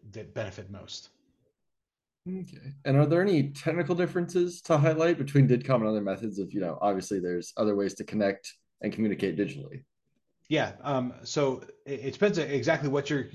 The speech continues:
Speaker 1: comparing, um, but, uh, the, the thing that I'm gonna compare didcom to is A P Is, um, and A P Is are really common, uh,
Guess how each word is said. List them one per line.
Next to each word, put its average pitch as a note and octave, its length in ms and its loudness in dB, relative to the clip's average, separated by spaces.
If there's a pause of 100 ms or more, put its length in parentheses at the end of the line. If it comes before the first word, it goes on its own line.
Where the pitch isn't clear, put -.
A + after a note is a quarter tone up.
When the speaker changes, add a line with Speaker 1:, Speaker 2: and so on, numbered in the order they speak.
(140)
Speaker 1:
comparing, A2+ 600 -4
um, A2+ 240 -8 (260)
but, C#3+ 240 2
uh, B2+ 160 2
the, A#2+ 160 -4
the A#2 220 -6
thing G3+ 180 0
that F3+ 100 0
I'm C#3+ 100 0
gonna C3 160 -2
compare C3+ 360 -2
didcom C3+ 380 -6
to E3 180 -2
is F#3 140 -4
A A#3+ 100 -8
P - 160 -8
Is, A#2+ 360 -10 (380)
um, B2 280 -4
and C3+ 120 -6
A D3 120 -4
P D#3 100 -2
Is C#3 160 0
are A2+ 40 -2
really C3 180 -2
common, C#3 420 -2
uh, A2+ 420 -10